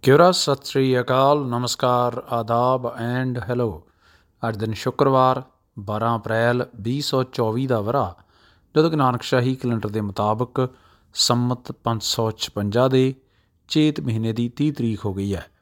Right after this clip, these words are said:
ਪਰਮਿੰਦਰ ਸਿੰਘ, ਪਾਪਾ ਟੋਏ ਟੋਏ, ਤੁਹਾਡੇ ਤੱਕ ਰੇਡੀਓ ਤਰਾਨਾ, ਰੇਡੀਓ ਸਪਾਈਸ ਨਿਊਜ਼ੀਲੈਂਡ ਅਤੇ ਹਰਮਨ ਰੇਡੀਓ ਆਸਟ੍ਰੇਲੀਆ ਤੋਂ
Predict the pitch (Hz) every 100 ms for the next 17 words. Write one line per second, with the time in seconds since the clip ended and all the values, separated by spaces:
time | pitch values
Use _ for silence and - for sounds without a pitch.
0 | _ - 117 117 117 127 127 120 113 104
1 | 107 104 127 156 185 _ _ _ - 113
2 | 113 107 117 120 113 113 110 107 104 107
3 | 120 143 _ _ _ _ - 127 143 156
4 | - 131 127 120 117 107 101 113 117 113
5 | 113 _ _ _ _ 131 - 135 131 127
6 | 113 110 107 107 107 104 - 123 147 147
7 | 113